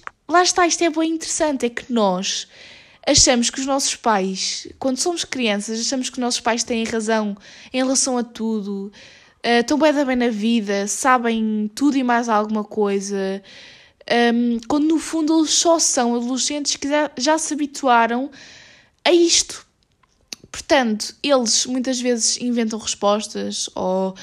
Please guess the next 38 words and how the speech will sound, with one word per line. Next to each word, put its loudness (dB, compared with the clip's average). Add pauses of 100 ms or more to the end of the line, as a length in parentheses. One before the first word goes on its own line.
(520)
dizem 4
coisas 0
que -6
nem 2
são 0
as 0
corretas -4
e -6
nós -2
tomamos -6
aquilo -4
por -6
garantido -4
porque -8
acreditamos -6
que -8
eles -2
têm -4
todas -2
as -6
respostas. -6 (380)
Eles 2
também 0
ainda -2
não -2
têm 0
todas -2
as -2
respostas. -2
Eu 2
acho 0
é -4
que -8
eles -2
se 0
pararam 2
de -2
perguntar 2